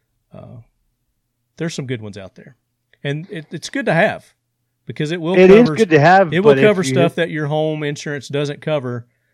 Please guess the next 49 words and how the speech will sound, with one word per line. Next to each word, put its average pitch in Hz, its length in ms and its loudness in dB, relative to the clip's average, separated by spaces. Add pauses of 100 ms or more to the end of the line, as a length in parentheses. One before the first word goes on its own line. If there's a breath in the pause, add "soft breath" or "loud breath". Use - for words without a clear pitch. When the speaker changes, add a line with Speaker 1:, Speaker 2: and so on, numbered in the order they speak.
(200)
Speaker 1:
that, 117 240 -12
so - 140 -10
you 127 100 -6
don't 135 180 -6
have 131 160 -8
to 123 80 -10
drop 127 280 -6
that 147 200 -10
big, 131 200 -6
you 123 60 -10
know, 113 80 -10
if 107 80 -16
you - 40 -14
got, 123 100 -8
like, 117 120 -8
a 104 40 -12
thousand 117 340 -8
dollar 117 200 -6
deductible 110 440 -10
or 107 100 -10
something - 240 -18
like 110 160 -18
that, 120 240 -14
and 170 80 -20
then 117 180 -20 (440)
Speaker 2:
But 123 220 -2 (420)
if 156 280 -2
you, 131 360 -2 (920)
your 127 300 -6 (720 soft breath)
refrigerator 156 600 0
goes 120 240 2
out, 101 260 0 (300)
your 131 140 -8
water 143 220 4
heater. 104 380 -2 (340)
Speaker 1:
I've 127 160 -8
had 151 180 0
'em 139 140 -6
replace 143 360 -4
water 139 240 -2
heaters, 147 380 -8
refrigerators, 139 960 -8 (580)
uh, 113 240 -10
work 123 120 -4
Speaker 2:
On 127 140 2
Speaker 1:
on 127 40 2
Speaker 2:
their 120 120 2
Speaker 1:
my 127 180 -4
Speaker 2:
own, 131 260 0